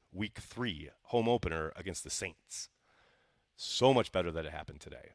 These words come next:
And again, who knows? Maybe they were like, "We, we know this is a tough play. We just wanna see it run against a certain type of defense." You know, you don't, we don't know what they're working on, man. So that's just a grain of salt. That's all I ask. Grain of salt. Um, Eric, what's up?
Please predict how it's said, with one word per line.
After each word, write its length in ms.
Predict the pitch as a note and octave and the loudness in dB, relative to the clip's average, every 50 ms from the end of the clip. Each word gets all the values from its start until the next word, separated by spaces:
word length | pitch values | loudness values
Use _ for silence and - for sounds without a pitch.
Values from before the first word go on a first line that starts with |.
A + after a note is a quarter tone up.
| _ | _
And 80 | - G3+ | 0 0
again, 360 | G#3+ G3+ B3 C4+ G3 F#2 - - | 2 4 4 4 4 2 -2 -2
who 80 | D3 | 0
knows? 320 | F3+ G3 A3 G3+ G#2+ E2 D#2+ | 2 2 4 2 2 2 2
Maybe 220 | G#2 B2 C3+ D3+ | 2 2 4 4
they 160 | B2 A#2+ A#2 | 4 4 4
were 60 | A#2 A2+ | 4 6
like, 260 | A2+ G#2+ G2+ - - - - _ _ _ | 6 4 4 4 -2 -12 -20 _ _ _
"We, 160 | F2 F#2+ F#2+ | -4 -2 -2
we 320 | F#2+ G2 G2+ G2+ G#2+ A2 A2+ | -2 -2 -4 -4 -2 0 2
know 320 | A#2 B2 C3+ D3 D#3+ D#3+ | 6 10 10 10 10 10
this 160 | D3+ D3+ C3+ | 8 4 2
is 100 | C#3 A#2 | 2 0
a 60 | A#2 | -2
tough 260 | - - G#2+ G2+ - - | 0 2 2 2 2 0
play. 280 | - G2 F2+ F2 F2 | 0 0 2 2 2
We 140 | D#2+ E2+ E2+ | 0 -2 -8
just 340 | D#2+ - G#2+ A2+ G#2 - - | -6 -2 0 0 0 0 -2
wanna 180 | G2+ G2 F#2 | -4 -4 -4
see 220 | E2+ - - F#2 E2 | -2 -2 -2 -2 -4
it 100 | D#2 - | -4 -6
run 240 | E2+ E2 D#2+ D#2 D2+ | -6 -6 -6 -6 -6
against 320 | D2 D2+ D2+ - - - _ - | -8 -10 -10 -10 -12 -14 _ -12
a 60 | - | -8
certain 260 | - - F2 D#2 C2+ | -6 -4 -6 -6 -6
type 160 | - - C#2+ - | -8 -10 -10 -10
of 60 | D#2 | -14
defense." 520 | D2+ C#2+ - - - - - - - - - _ _ _ _ _ _ _ _ _ _ _ _ _ - | -18 -20 -20 -20 -20 -18 -14 -14 -14 -14 -16 _ _ _ _ _ _ _ _ _ _ _ _ _ -6
You 80 | G2+ A2+ | -4 -2
know, 140 | B2 C3+ | -2 -2
you 100 | C3+ E3 | -2 -4
don't, 200 | F3+ G3 - - - | -4 -6 -6 -8 -8
we 80 | - - | -8 -6
don't 100 | A3 G#3+ | -4 -4
know 80 | - | -2
what 140 | - G3 - | -4 -2 -2
they're 80 | - E2 | -2 -2
working 240 | D#2+ D2 - - - | -2 -2 -4 -6 -12
on, 120 | - - - | -16 -18 -18
man. 160 | C#2 C#2+ - - _ _ _ _ _ _ _ _ | -18 -18 -20 -20 _ _ _ _ _ _ _ _
So 360 | - - E2+ D#2+ D#2 D#2 - _ _ | -8 -4 -2 -2 -2 -2 -6 _ _
that's 160 | G#2 A#2+ C3 | -2 -2 -2
just 240 | E3 F3 D#3+ - - | -2 -6 -8 -8 -12
a 160 | - - - D3+ | -14 -14 -12 0
grain 220 | - F3 F3 E3+ | 2 4 4 4
of 60 | D3+ | 2
salt. 220 | - - - - - _ _ | 0 0 -2 -4 -10 _ _
That's 100 | - - | -6 -2
all 140 | F#2+ F2 E2 | 0 0 0
I 60 | D2 | -2
ask. 260 | A#1 G#1+ - - - - _ _ _ _ _ _ | -4 -10 -14 -16 -18 -20 _ _ _ _ _ _
Grain 200 | G2 G2 G2+ F#2+ | -6 -6 -6 -4
of 40 | - | -6
salt. 220 | - - - - _ _ _ _ _ _ _ _ _ _ _ _ _ _ _ _ _ _ _ - - - - - _ _ _ _ _ _ _ _ | -8 -12 -14 -18 _ _ _ _ _ _ _ _ _ _ _ _ _ _ _ _ _ _ _ -14 -14 -14 -20 -20 _ _ _ _ _ _ _ _
Um, 480 | - G#2 A2+ A#2 A#2+ A#2+ A#2+ A#2+ A#2+ - - | 4 6 8 10 10 10 10 8 6 6 6
Eric, 240 | F3 G3+ F3+ B2 - - | 6 6 6 6 4 0
what's 160 | A#2 A#2+ - | -2 2 4
up? 140 | C#3+ - | 2 2